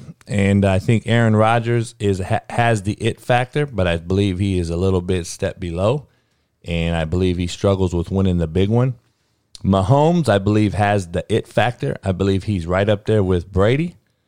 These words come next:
and you're gonna end up seeing a great showdown in the Super Bowl, um, fifty-five. You know, Allen, I believe, has the it factor as well, but like I told you guys on my last show,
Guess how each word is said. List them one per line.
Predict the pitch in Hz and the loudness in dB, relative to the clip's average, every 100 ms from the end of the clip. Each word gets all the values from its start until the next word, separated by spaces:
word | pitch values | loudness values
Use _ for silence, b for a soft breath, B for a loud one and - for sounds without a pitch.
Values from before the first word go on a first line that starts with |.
| _ _ _ _ _ | _ _ _ _ _
and | 90 92 90 92 | -2 0 2 2
you're | 101 | 2
gonna | 107 104 98 | 2 2 0
end | 107 104 104 | 2 2 2
up | 98 90 - B B B B | 2 0 -4 B B B B
seeing | - - 120 117 110 107 | -12 -2 2 4 4 2
a | 92 92 | 0 0
great | 104 104 101 | 2 0 2
showdown | 117 107 101 101 | 2 4 4 2
in | 95 | 2
the | 87 | 0
Super | 120 98 | -4 -4
Bowl, | 92 90 87 - _ _ _ _ | 0 0 -2 -8 _ _ _ _
um, | 82 85 82 82 87 - _ | -4 -2 0 -2 -4 -10 _
fifty-five. | - 85 87 95 90 - - b b b b _ _ - | -8 -6 -4 -4 -4 -6 -14 b b b b _ _ 0
You | 110 | 2
know, | 101 98 | 4 2
Allen, | 110 127 143 165 170 - | 0 2 2 2 0 0
I | 107 | 0
believe, | 107 117 120 113 | 2 4 4 4
has | 101 120 117 110 107 101 - B B B B - | 4 2 4 4 2 0 -6 B B B B -4
the | 104 123 | 0 2
it | 123 | 2
factor | - 120 120 123 | 2 0 2 2
as | 110 95 | 4 4
well, | 110 131 170 - | 4 4 2 -2
but | 92 | 0
like | 95 98 | 0 2
I | 98 | 0
told | - 120 110 | 2 2 4
you | |
guys | 113 113 110 | 4 4 4
on | 110 | 4
my | 104 | 2
last | 107 107 | 2 2
show, | 98 123 123 170 | 2 0 0 -2